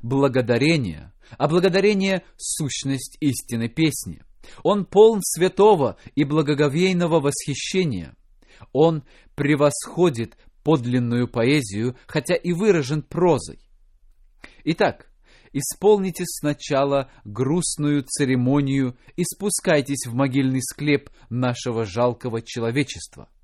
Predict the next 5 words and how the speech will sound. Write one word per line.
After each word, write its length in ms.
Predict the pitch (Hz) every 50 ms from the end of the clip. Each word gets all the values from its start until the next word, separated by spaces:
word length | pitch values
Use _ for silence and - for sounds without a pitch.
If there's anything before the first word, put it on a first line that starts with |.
| _ _ _ _ _ - - - - - - _ _ _ _ _ - - _ _ _ - -
Священное 520 | - - - 151 151 - 220 233 226 226 214
Писание 460 | - 196 - - 185 185 170 175 160
учит, 360 | 160 160 147 - 156 156 - - - - -
что 340 | - - - - 139 139
люди 600 | 127 127 139 175 202 175 131 135 151 160 160 156